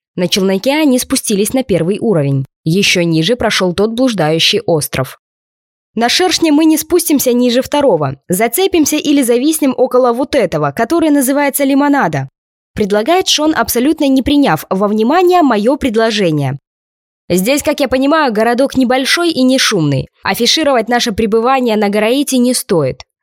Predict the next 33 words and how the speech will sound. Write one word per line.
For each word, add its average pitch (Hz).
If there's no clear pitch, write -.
Но 185
иметь 226
в -
пределах 247
досягаемости 208
цивилизацию 220
нам 196
не 214
помешает». 202
Мужчины, 294
проследив 247
за 320
пальцем 202
Старпома, 254
согласно 185
кивают. 180
И 202
прежде 320
чем 254
я 226
открываю 190
рот, 311
чтобы 220
ещё 277
раз 185
предупредить 226
их -
об 175
опасности, 359
Анри 226
поворачивается 208
ко 220
мне. 196